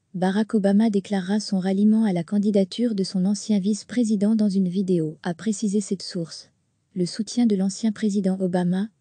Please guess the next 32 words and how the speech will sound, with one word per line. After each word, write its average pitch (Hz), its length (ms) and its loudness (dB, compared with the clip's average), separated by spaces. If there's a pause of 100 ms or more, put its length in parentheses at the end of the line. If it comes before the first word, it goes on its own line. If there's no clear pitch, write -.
encore 196 340 0
très - 160 -2
populaire 202 540 -2
chez - 160 -4
les 165 80 -2
démocrates, 190 640 -2 (180)
sera 202 340 -2
précieux 202 400 -4
pour 180 220 -4
Joe 190 240 2
Biden, 175 400 -2 (160)
soixante-dix-sept 196 880 -4
ans, 196 160 0 (180)
qui 214 140 -2
doit 196 180 2
rassembler 202 480 0
le 180 80 -2
parti, 190 520 -6 (120)
après 190 320 -4
l'abandon 196 460 2
de 196 100 2
son 185 160 -4
rival 175 440 -2
Bernie 196 340 2
Sanders, 185 480 -2 (160)
pour 180 180 -2
battre 208 320 -2
Donald 180 460 0
Trump 220 260 0
le 208 80 2
trois 214 240 0
novembre. 160 560 0